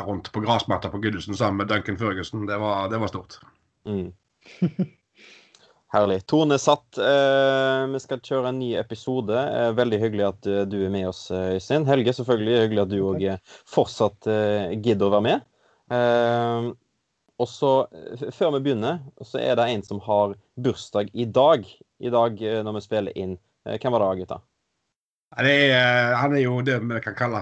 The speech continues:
Speaker 1: for Everton Norge royalty. Eh, vår alles kjære, lille, nå etter hvert gamle, eh, Kyrre Jansen. Det, det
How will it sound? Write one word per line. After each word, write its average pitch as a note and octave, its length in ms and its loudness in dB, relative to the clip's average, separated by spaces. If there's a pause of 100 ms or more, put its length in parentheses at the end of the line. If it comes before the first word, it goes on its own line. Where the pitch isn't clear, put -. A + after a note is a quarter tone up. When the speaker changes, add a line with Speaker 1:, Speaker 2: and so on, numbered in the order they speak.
Speaker 1:
for G#2+ 160 -4
Everton A2 560 -2
Norge G2+ 480 -2
royalty. A2+ 560 2
Eh, G#2 720 -10 (480)
vår A#2+ 220 -2
alles G#2 420 0
kjære, A2+ 460 0 (100)
lille, A2 320 0 (1040)
nå A2+ 240 4
etter G#2+ 160 -4
hvert A#2 160 2
gamle, A2+ 400 0 (400)
eh, A2+ 240 -2
Kyrre A#2+ 240 6
Jansen. G#2 400 0 (1120)
Det, B2+ 80 -2 (400)
det A2+ 100 -4